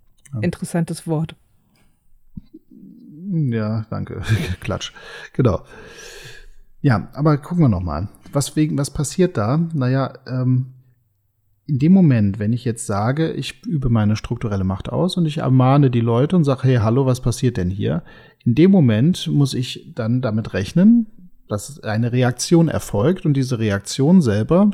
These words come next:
Speaker 1: die kann sein, dass die Leute sagen, „Oh ja, Entschuldigung“, äh, oder es kann sein, dass sie gerade sagen, „Haha, was willst denn du hier?“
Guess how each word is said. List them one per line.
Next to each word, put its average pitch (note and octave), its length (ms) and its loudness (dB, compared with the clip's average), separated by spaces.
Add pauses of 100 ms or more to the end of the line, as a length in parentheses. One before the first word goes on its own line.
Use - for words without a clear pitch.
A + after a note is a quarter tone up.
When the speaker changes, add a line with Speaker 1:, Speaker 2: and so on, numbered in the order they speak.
Speaker 1:
die C#3 60 -6
kann B2 220 2
sein, A#2+ 180 2
dass A#2+ 120 0
die B2+ 40 -2
Leute A2+ 140 0
sagen, B2+ 160 -2
„Oh A#3+ 140 4
ja, G#3+ 140 4
Entschuldigung“, F#3 460 0
äh, D#3 240 0 (640)
oder C#3+ 160 4
es D3 120 0
kann D#3 180 4
sein, C3+ 240 4
dass C#3 140 0
sie C#3 100 -2
gerade B2+ 260 2
sagen, A#2+ 380 2
„Haha, C3 340 4
was C3 160 2
willst B2+ 240 4
denn C3 60 4
du B2 160 4
hier?“ D#2+ 300 -2